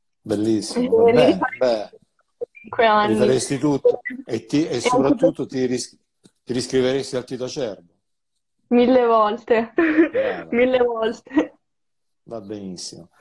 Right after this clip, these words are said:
Speaker 1: Senti, Massimo Canta chiede, lui che farà invece da grande? Che gli facciamo fare? Il ninja, no?
Speaker 2: Il barbone.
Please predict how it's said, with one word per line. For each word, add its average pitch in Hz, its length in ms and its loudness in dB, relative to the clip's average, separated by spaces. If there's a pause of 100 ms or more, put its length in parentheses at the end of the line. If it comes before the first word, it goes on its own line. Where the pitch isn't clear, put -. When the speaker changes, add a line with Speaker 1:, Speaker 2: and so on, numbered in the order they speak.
(140)
Speaker 1:
Senti, 135 420 -4
Massimo 139 440 -6
Canta 156 420 -8
chiede, 117 280 -6
lui 139 180 -4
che 147 120 -6
farà 117 280 -6
invece 98 360 -14
da 98 100 -12
grande? 92 500 -16 (160)
Che 113 140 -14
gli 107 80 -10
facciamo 113 400 -6
fare? 92 340 -8
Il 101 80 -12
ninja, 104 540 -8
no? 107 240 -10 (200)
Speaker 2:
Il 226 220 -2
barbone. 240 920 -2